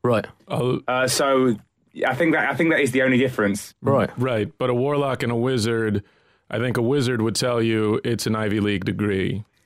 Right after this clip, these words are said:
Speaker 1: Right.
Speaker 2: Yeah, they, they would, I think warlocks go to state schools and wizards
Speaker 1: <laughs>
Speaker 2: go to private upper crust institutions. Wizards
Speaker 1: Right,
Speaker 2: are
Speaker 1: the
Speaker 2: the
Speaker 1: elite.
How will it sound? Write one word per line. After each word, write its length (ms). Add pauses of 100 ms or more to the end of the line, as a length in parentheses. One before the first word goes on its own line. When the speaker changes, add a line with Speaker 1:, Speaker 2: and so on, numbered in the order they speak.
Speaker 1:
Right. 240 (260)
Speaker 2:
Yeah, 300 (280)
they, 720 (380)
they 180
would, 360
I 100
think 240
warlocks 560
go 180
to 420 (160)
state 420
schools 680 (360)
and 220
wizards 680 (280)
Speaker 1:
<laughs> 280
Speaker 2:
go 160
to 60
private 600 (520)
upper 240
crust 340
institutions. 1000 (680)
Wizards 400
Speaker 1:
Right, 100
Speaker 2:
are 200
Speaker 1:
the 100
Speaker 2:
the 60
Speaker 1:
elite. 380